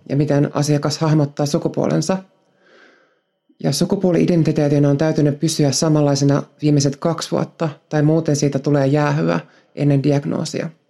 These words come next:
Tutkimusjakson aikana moniammatillinen tiimi arvioi asiakkaan kyvyn selvitä sekä hoidoista että elämästä muutosten myötä. Siihen kuuluu sairaanhoitaja, psykiatri ja psykologi,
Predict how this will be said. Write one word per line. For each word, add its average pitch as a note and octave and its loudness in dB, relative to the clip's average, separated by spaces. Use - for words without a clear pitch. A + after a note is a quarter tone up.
Tutkimusjakson F3 0
aikana D#3+ 2
moniammatillinen D3+ 2
tiimi D3 2
arvioi C#3+ 2
asiakkaan C3+ -2
kyvyn D3 0
selvitä D3+ 0
sekä C#3+ -4
hoidoista D#3 0
että D3 -2
elämästä D3+ 0
muutosten D3 0
myötä. D#3 0
Siihen D#3+ 0
kuuluu D#3 2
sairaanhoitaja, D#3 2
psykiatri D3+ -2
ja D#3 -4
psykologi, D#3 -2